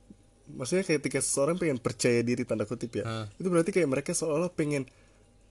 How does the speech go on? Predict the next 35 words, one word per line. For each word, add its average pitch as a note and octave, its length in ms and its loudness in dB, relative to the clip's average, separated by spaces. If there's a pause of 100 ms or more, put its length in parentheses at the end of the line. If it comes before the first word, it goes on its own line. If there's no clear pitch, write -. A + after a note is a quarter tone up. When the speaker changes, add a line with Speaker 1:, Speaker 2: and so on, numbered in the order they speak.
Speaker 1:
beban C3+ 420 6
di C3 120 2
bad-, A#2+ 420 4
pundak B2+ 260 2
mereka, C3 500 4
seolah C3+ 280 2
Speaker 2:
Iya. B2+ 160 8
Speaker 1:
mereka A2+ 260 8
tahu, D3+ 220 4 (160)
tapi E3+ 160 2
pada F3+ 180 6
Speaker 2:
Tapi C#3+ 140 8
Speaker 1:
akhirnya - 120 10
mereka D3+ 200 12
Speaker 2:
iya, C3 80 10
Speaker 1:
capek D3 280 8
sendiri C#3+ 460 8
Speaker 2:
betul. C3+ 140 12
Speaker 1:
gitu A#2+ 160 4
ya. A#2+ 120 4
Speaker 2:
Itu G#3+ 120 2
justru F#3+ 360 0 (360)
bikin D#3 360 2
susah, D3 500 4
Speaker 1:
Iya. - 80 -6
Speaker 2:
karena D3 180 6
put E3+ 240 2
pressures D3+ 540 2
on D3+ 180 -2
you E3 180 6
gitu C#3 140 2
Speaker 1:
Malah C3+ 140 6
Speaker 2:
loh. A2+ 80 4
Speaker 1:
bikin C#3 180 2 (760)
ke-, C3+ 180 -2